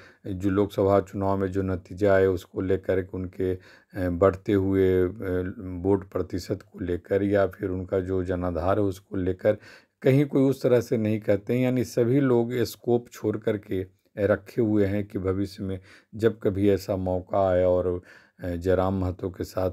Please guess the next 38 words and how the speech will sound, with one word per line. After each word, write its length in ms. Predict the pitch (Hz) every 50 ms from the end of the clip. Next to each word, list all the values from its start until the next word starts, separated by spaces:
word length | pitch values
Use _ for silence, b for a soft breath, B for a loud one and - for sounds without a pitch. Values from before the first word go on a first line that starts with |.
| - - - -
किसी 220 | 117 101 - - 120
प्रकार 460 | - - 101 95 - 101 98 95 98
का 180 | 92 - 98
अगर 240 | 95 90 92 95 90
गठजोड़, 560 | 87 87 95 87 - - 98 98 95 95 95
गठबंधन 640 | 92 90 95 87 85 87 90 87 90 92 92 92 87
की 180 | 87 - -
संभावना 600 | 82 - - 92 87 82 82 85 87 90 90 92
बने, 300 | 90 85 85 82 85 92 92 - B B B B B B _ -
तो 220 | - 127 120 120
ऐसा 360 | 120 123 123 120 - 147 139 135
कुछ 280 | 135 - 127 - -
ना 220 | 110 117 123 127 120
कहा 340 | 120 - 107 101 107 110
जाए, 260 | 110 107 110 113 113 110
बयान 420 | 101 101 104 101 104 107 107 104
दिया 260 | 101 104 104 107 104
जाए 240 | 98 104 101 104 107
कि 200 | 101 - - 98
जिसको 400 | 90 95 95 90 - _ - 101
लेकर 380 | 98 92 95 92 - - 95 92
के, 200 | 90 - 92 90
अ, 800 | 92 - _ _ _ _ _ - 101 95 92 92 90 90 90 90
जो 220 | 87 85 92 90
है 120 | 85 87 90
वो 140 | 90 90 87
दोनों 340 | 82 90 87 87 90 90
में 220 | 87 87 85 85 87 B B B B B B _ _
किसी 220 | - 104 - - -
प्रकार 460 | - - 101 98 87 98 92 92 95
का 240 | - - 95 92 92
वो 300 | 92 90 90 87 85 85
तनातनी 600 | - - 95 95 95 98 92 95 98 92 95 98
वाला 300 | 92 92 90 90 92 90
भाव 260 | 85 78 85 90 92
पैदा 380 | 92 - 95 90 87 90 90 87
किया 300 | 80 - - 92 87 82
जाए 260 | 82 85 82 87 98